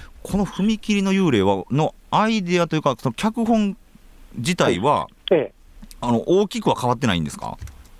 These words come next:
Speaker 1: この、
Speaker 2: え、
Speaker 1: 今回の作品と。
Speaker 2: あの、ストーリーは全くそのままです。
Speaker 1: ストーリー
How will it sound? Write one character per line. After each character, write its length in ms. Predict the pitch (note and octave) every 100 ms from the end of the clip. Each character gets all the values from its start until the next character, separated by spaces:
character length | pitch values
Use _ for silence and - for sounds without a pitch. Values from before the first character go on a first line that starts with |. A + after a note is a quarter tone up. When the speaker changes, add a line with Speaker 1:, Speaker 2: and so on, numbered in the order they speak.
| -
Speaker 1:
こ 100 | F2
の、 180 | D#2 - -
Speaker 2:
え、 60 | -
Speaker 1:
今 120 | A2
回 120 | G#3
の 60 | G#3
作 120 | -
品 0 |
と。 0 |
Speaker 2:
あ 0 |
の、 0 |
ス 0 |
ト 60 | C#4
ー 20 |
リ 80 | A#3+
ー 100 | F3
は 160 | C3 B2
全 200 | A#2+ A2
く 40 |
そ 80 | -
の 60 | A#2+
ま 100 | A#2
ま 100 | G#2
で 120 | F2+
す。 200 | - F#2
Speaker 1:
ス 100 | - -
ト 100 | C4
ー 80 |
リ 60 | D3+
ー 140 | C#3+